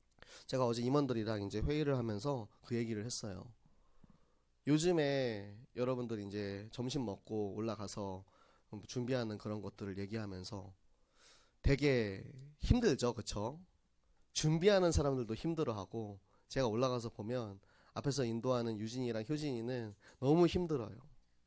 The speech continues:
우리 랩런트들이 말을 안 들어가지고. 근데 뒤에 있는 랩런트들은 너무 힘들어. 도대체 내가 왜 이걸 해야 되는지 모르겠어. 그래가지고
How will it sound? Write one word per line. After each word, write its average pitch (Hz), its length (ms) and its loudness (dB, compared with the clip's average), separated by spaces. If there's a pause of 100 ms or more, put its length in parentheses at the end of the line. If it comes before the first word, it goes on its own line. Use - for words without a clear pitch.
우리 117 140 0
랩런트들이 117 440 -2
말을 107 280 -2
안 90 140 -10
들어가지고. 92 520 -12 (560)
근데 143 440 2 (180)
뒤에 160 160 6
있는 156 220 4
랩런트들은 131 640 0 (180)
너무 147 300 6
힘들어. 143 540 0 (340)
도대체 156 280 0
내가 123 160 0
왜 120 280 4
이걸 113 220 0
해야 165 140 6
되는지 127 320 -2
모르겠어. 101 560 -6 (1040)
그래가지고 131 800 2